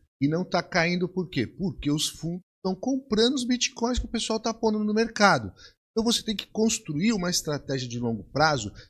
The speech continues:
porque todo mundo tá percebendo o quê? Que o Bitcoin é sim o ouro digital.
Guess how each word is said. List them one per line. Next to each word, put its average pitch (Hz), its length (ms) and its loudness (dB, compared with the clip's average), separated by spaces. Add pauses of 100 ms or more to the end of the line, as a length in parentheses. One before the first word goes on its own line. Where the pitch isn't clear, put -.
(100)
porque 180 240 -4
todo 226 380 0
mundo 196 240 4
tá 175 160 0
percebendo 175 540 0
o 175 80 -4
quê? 110 320 -2 (420)
Que 233 140 6
o 196 60 2
Bitcoin 175 600 -2 (260)
é 170 220 4
sim 180 540 -2 (400)
o 226 320 2 (640)
ouro 220 600 4 (360)
digital. 160 840 4